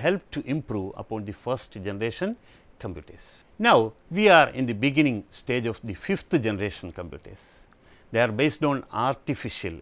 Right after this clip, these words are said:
intelligence. സ്പീച്ച് റെക്കഗ്നിഷൻ, ഫേസ് റെക്കഗ്നിഷൻ, റോബോട്ടിക് വിഷൻ, ഇതൊക്കെ നമുക്കിപ്പോൾ തന്നെ ഫിഫ്ത്ത് ജനറേഷൻ കമ്പ്യൂട്ടറിൽ ലഭ്യമായിരിക്കുകയാണ്, അല്ലേ? So, in this passage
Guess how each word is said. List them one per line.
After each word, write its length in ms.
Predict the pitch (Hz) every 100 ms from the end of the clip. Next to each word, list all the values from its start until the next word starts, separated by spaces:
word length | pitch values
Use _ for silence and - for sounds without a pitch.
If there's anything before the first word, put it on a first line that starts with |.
| - 110
intelligence. 560 | 95 80 - - 98 - - - _ _ - - _ _ _ _ _ - - _ -
സ്പീച്ച് 460 | - - 202 - 156
റെക്കഗ്നിഷൻ, 580 | 127 123 113 117 120 104 104 _ _ _ - -
ഫേസ് 320 | 185 - 131
റെക്കഗ്നിഷൻ, 580 | 113 117 104 101 110 101 101 _ _ 117
റോബോട്ടിക് 500 | 135 147 170 147 - 123
വിഷൻ, 340 | - - 92 98 - - 110
ഇതൊക്കെ 320 | 113 117 113 98 - - -
നമുക്കിപ്പോൾ 480 | 123 - 147 - 196 143
തന്നെ 200 | 110 101 - -
ഫിഫ്ത്ത് 300 | 147 - 226 135
ജനറേഷൻ 400 | 117 110 - 101
കമ്പ്യൂട്ടറിൽ 420 | 101 98 95 95 92 - 101
ലഭ്യമായിരിക്കുകയാണ്, 880 | 104 - 104 87 80 - 67 - - - - _ 151
അല്ലേ? 160 | 110 - _ _ -
So, 80 | 196 190 165
in 60 | 170
this 120 | 208 - 156
passage 340 | 156 156